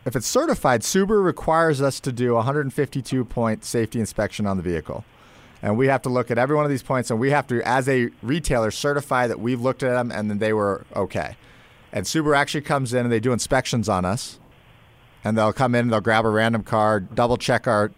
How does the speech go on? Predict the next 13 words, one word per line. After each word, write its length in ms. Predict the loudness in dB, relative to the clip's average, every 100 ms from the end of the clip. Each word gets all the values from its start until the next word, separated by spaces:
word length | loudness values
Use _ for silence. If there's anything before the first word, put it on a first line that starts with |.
| -10
inspection 440 | -6 -2 -2 -2
occasionally, 560 | -4 -2 -2 0 -2 -2 -8 -20 -16 -4
and 100 | 0
make 140 | 0
sure 180 | 2 2
we're 100 | 2
doing 200 | 2 2
it 60 | 0
right. 360 | 0 0 0
And 160 | -4 -4
because 360 | -2 0 0
of 100 | 0
that, 300 | 2 2 2